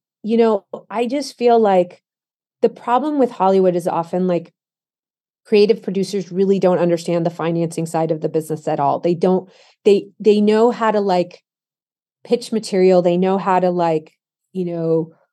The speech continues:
develop a script. They know how to, like, put together a package, but they really don't understand how the money works. And I,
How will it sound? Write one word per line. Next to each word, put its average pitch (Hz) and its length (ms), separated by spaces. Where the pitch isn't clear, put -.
develop 208 460
a 196 60
script. 180 440
They 170 140
know 190 260
how 185 220
to, 175 160
like, 165 420
put 214 120
together 190 340
a 175 40
package, 175 500
but 185 160
they 190 140
really 214 320
don't 196 220
understand 175 760
how 190 220
the 185 80
money 165 280
works. 127 540
And 185 160
I, 185 120